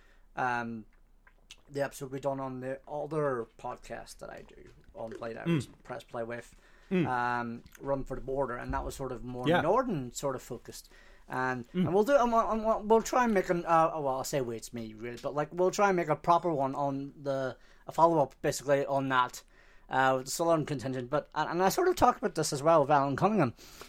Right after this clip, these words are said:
Speaker 1: Um, but I wanna sort of pick your brain a little bit on how you sort of see, um, the Republic games industry sort of growing, and
Speaker 2: Mm-hmm.
Speaker 1: sort of tied into that, how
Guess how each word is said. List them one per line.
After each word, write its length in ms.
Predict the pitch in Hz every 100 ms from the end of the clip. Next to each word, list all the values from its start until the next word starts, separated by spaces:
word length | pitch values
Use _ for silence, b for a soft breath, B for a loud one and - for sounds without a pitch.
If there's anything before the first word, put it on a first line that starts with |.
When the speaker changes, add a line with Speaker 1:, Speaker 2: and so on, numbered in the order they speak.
| B -
Speaker 1:
Um, 580 | 143 139 135 131 131 123 _ b b b b -
but 500 | 185 175 - - - - b b b b b - _ - - - - - - -
I 80 | -
wanna 200 | 247 302
sort 200 | 302 220
of 200 | 196 -
pick 160 | - -
your 80 | 175
brain 160 | 190
a 40 | 180
little 140 | 180
bit 160 | 165 147
on 140 | 143
how 160 | 156 151
you 240 | 147 147
sort 220 | 147 151 143
of 60 |
see, 480 | - 143 135 131 - -
um, 600 | 143 135 135 131 127 123 _ - - - _ _ - 98 139
the 120 | 151
Republic 680 | 147 - 151 170 156 - - -
games 240 | 151 139 131
industry 300 | 127 - 131
sort 200 | 135 123
of 100 | 117
growing, 440 | 135 135 127 117 b b b b b -
and 360 | 147 143 139
Speaker 2:
Mm-hmm. 220 | 156 165 156 - - - -
Speaker 1:
sort 240 | - 202 190
of 80 | 156
tied 280 | - 247 214
into 180 | 175
that, 220 | 147 143 147
how 240 | 180 180